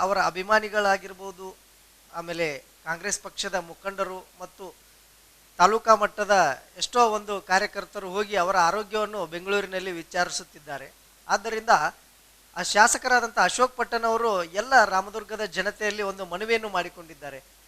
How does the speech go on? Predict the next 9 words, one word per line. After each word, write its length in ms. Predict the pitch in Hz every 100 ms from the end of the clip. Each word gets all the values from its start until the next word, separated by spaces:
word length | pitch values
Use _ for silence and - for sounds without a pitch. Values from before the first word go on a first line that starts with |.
| _ 180
ಯಾರೂ 300 | 196 277 285
ಸಹ 220 | 254 233 226 160 - 165
ಬೆಂಗಳೂರಿಗೆ 500 | 202 233 247 240 226
ಬಂದು 340 | 208 208 202 143
ನನ್ನ 220 | 170 180 160 170
ಆರೋಗ್ಯವನ್ನು 580 | 214 202 220 208 208 180 165
ವಿಚಾರಿಸಲು 640 | 165 202 202 - 202 196 165 - _ _ 180
ತೊಂದರೆ 300 | 202 226 214
ತೆಗೆದುಕೊಳ್ಳಬೇಡಿ. 840 | 185 202 202 202 196 175 185 196